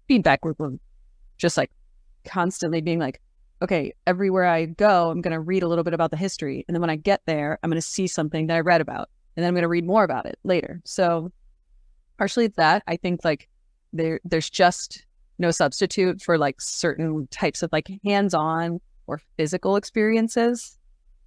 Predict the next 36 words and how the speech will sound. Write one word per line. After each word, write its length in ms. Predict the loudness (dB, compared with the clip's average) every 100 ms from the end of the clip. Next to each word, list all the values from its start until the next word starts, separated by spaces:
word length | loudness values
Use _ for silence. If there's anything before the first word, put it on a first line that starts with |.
| _ _ _ -6
Um, 440 | 0 0 0 -4 -10 _ _ _ _ _ _ _ _
secondly, 720 | 0 2 4 2 0 -2 -4 _ _ _ -20 _
I 160 | 2 4
wish 420 | 2 2 2 0
that 160 | -2 0
when 140 | 0
we 100 | 0
were 140 | 0
learning 280 | 2 2 0
history 360 | -2 -4 -2 -2
when 180 | -2 -2
we 120 | -2
were 100 | 0
younger, 500 | -2 0 0 0 0 _ _ -2
there 100 | 0
was 120 | 0
a 60 |
little 300 | 0 2 2
bit 200 | 4 0 0
more 180 | -4 -4
emphasis 640 | -6 -6 -4 -2 -2 -6 -2
on, 160 | 0
like, 220 | 0 -2 -4
the 80 |
humanity 880 | -6 -4 -2 -2 -2 -2 0 0 0 -4 -6
of 180 | -6 -6 -16 -20 _ _ -12
historical 380 | -4 0 0 -2
figures 680 | -6 -6 0 0 0 -2 -12 _ 0
or 200 | 2 4
even, 460 | 2 2 2 0 0
like, 180 | 0 0 -4
groups 400 | -6 -4 -4 -4
of 140 | -4
people 500 | -2 -2 2 2 2 -2
in, 220 | -2 0
like, 280 | 0 -4